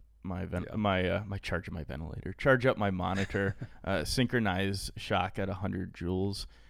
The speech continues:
Speaker 1: and, uh, see how much love that gets me.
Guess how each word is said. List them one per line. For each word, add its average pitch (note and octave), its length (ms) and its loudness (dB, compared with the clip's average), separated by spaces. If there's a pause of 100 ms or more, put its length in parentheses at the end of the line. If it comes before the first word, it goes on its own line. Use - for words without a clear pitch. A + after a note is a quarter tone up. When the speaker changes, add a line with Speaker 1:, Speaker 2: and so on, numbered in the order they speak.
(100)
Speaker 1:
and, F#2 420 0
uh, F#2 200 -2
see G#2+ 280 -2
how F#2+ 120 -2
much F#2+ 240 -4
love F#2+ 240 -2
that F#2+ 180 -6
gets - 240 -6
me. F#2+ 200 -4